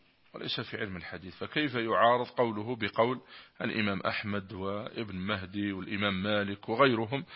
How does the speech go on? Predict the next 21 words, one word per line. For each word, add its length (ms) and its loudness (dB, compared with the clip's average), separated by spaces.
الذين 360 6
درجوا 580 10
على 200 6
أن 240 2
العبادلة 520 0
الأربع 360 4
ليس 260 0
منهم 420 0
ابن 200 -2
مسعود؟ 320 -8
<clears throat> 2250 -6
نعم. 240 -2
وعبد 400 4
الله 240 6
بن 140 -2
عمر 360 2
له 220 2
فضائل 720 6
شهيرة 560 2
ومناقب 580 2
كثيرة، 580 -2